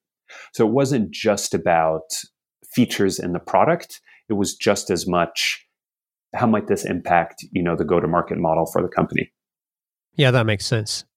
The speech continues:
Speaker 2: So le-, let's talk about kind of what happened after that. So Product Hunt got you some initial momentum,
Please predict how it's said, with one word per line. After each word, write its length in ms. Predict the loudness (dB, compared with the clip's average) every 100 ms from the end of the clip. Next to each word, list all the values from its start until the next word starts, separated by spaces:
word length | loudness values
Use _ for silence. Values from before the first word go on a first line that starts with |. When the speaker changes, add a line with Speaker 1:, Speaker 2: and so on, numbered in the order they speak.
| _ _ _ _ _ _ _ _ -4
Speaker 2:
So 160 | 0 0
le-, 80 | 2
let's 300 | 0 0 -4
talk 260 | -2 0
about 380 | 4 4 2 0
kind 200 | 2 2
of 140 | 2
what 160 | 2 2
happened 320 | 2 2 2
after 280 | 2 2 2
that. 200 | 0 0
So 160 | 0 2
Product 420 | 2 2 2 -2
Hunt 640 | 0 4 4 2 -2 -10 -12 _ _ _ _ -2
got 180 | 0 2
you 320 | 4 4 2
some 240 | 2 2
initial 600 | 2 2 4 4 4 0 -6 _ _ _ 0
momentum, 600 | 4 4 2 2 0 0